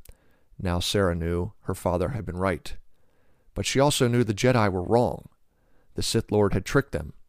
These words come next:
He must still be alive. With their meeting over, Sarah and Lucia board their ship to return to Doan.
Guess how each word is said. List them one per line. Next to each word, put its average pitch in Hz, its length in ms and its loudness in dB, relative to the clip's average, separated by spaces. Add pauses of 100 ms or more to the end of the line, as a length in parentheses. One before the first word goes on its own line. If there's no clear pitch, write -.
(480)
He 135 140 2
must 110 180 0
still 107 380 2
be 92 100 -2
alive. 92 640 -2 (800)
With 107 120 -4
their 110 120 2
meeting 120 260 2
over, 107 420 2 (440)
Sarah 113 400 2
and 110 120 -2
Lucia 107 440 2
board 107 340 2
their 110 160 4
ship - 320 -2
to 110 80 -2
return 104 300 0
to 101 80 -2
Doan. 98 420 0